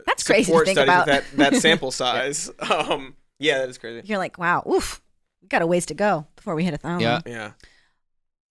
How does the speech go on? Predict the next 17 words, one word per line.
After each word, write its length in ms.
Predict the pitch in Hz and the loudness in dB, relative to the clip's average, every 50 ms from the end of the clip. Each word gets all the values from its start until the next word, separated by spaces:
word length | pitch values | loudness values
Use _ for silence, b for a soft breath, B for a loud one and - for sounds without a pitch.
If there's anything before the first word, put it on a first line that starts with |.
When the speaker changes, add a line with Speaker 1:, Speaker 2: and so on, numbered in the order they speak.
| _ - | _ -10
Speaker 2:
Before 300 | 165 202 190 - 240 262 | -8 -8 0 2 2 4
we 100 | 262 247 | 4 2
go, 480 | 208 156 151 156 156 143 131 131 - - - | 2 2 4 6 6 6 4 2 0 -2 2
I 120 | - 143 | 4 4
wanted 220 | 160 170 175 160 143 | 4 6 4 2 2
to 40 | 135 | 0
give 460 | 123 131 139 131 123 113 - - - _ _ _ | 0 0 0 0 0 -4 -10 -18 -20 _ _ _
Washington 360 | 127 127 123 127 139 127 110 | 0 0 0 0 -2 -6 -4
Post 220 | - 131 127 - 123 | -2 -2 -2 -2 -6
its 140 | 95 - | -12 -12
due. 320 | - - 120 120 127 151 156 _ _ _ _ _ _ _ _ _ _ _ | -8 -6 -4 -4 -4 -6 -8 _ _ _ _ _ _ _ _ _ _ _
Speaker 1:
Oh. 200 | - 226 - 240 - | 0 2 4 4 4
Speaker 2:
Um, 40 | - | 2
Speaker 3:
Yeah. 160 | - 120 - - | 2 0 -2 0
Speaker 2:
in 140 | - 165 175 | 0 0 2
regards 500 | 175 165 180 185 175 175 156 - - - - | 2 2 4 4 4 4 2 -4 -10 -12 -12
to 280 | - - 147 127 123 117 | -6 -2 -2 -2 -2 -4